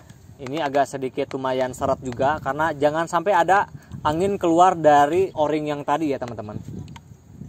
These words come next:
Nah, seperti ini. Sangat efektif sekali.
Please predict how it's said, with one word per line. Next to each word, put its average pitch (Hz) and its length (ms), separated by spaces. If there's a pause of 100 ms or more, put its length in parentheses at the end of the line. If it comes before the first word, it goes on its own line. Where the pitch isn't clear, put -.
(640)
Nah, 120 200 (340)
seperti - 320
ini. 151 120 (640)
Sangat 180 420
efektif 156 400
sekali. 156 500